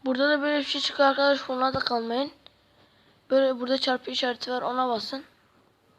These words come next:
Burası da indirme işlemi arkadaşlar. Burada gördüğünüz gibi mavi bir tane buton var. Ve beyaz var.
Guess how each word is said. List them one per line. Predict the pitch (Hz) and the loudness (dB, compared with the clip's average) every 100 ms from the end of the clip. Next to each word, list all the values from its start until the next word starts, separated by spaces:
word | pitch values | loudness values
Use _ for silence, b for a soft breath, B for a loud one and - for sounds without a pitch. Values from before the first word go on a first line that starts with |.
| _ b b b b b b b b b b b b b b b _ - | _ b b b b b b b b b b b b b b b _ 2
Burası | 285 262 - 311 | 4 4 0 2
da | 320 | 2
indirme | 311 277 247 269 285 | 4 2 4 4 2
işlemi | 269 254 240 | 2 0 -2
arkadaşlar. | 240 233 226 - 294 285 | -4 -2 0 2 0 0
Burada | 269 262 285 | -2 2 4
gördüğünüz | 269 262 269 262 | 6 4 2 -2
gibi | 277 | 2
mavi | 277 277 262 254 247 | 2 4 6 6 4
bir | 233 | 0
tane | 269 262 | 2 2
buton | 262 - 262 247 | 0 0 0 2
var. | 254 - - - _ | 0 -2 -16 -20 _
Ve | 247 262 262 | 2 4 6
beyaz | 254 269 269 | 6 4 2
var. | 277 277 | -2 -4